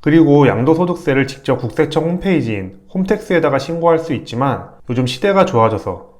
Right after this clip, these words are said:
대부분의 증권사들은 양도소득세 신고 대행을 해줍니다. 물론 본인이 직접 할 수도 있겠지만 이게 굉장히 귀찮고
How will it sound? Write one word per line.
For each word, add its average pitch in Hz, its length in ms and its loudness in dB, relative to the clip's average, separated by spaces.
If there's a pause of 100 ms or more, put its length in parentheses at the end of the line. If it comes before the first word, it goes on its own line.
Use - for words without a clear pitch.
(220)
대부분의 147 420 0
증권사들은 123 840 -2 (340)
양도소득세 135 600 0
신고 202 320 -2
대행을 113 360 -2
해줍니다. 113 640 -6 (200)
물론 143 300 4
본인이 156 340 0
직접 - 320 -4
할 180 80 0
수도 180 220 -8
있겠지만 110 720 -6 (140)
이게 120 200 -4
굉장히 127 420 0
귀찮고 - 720 -6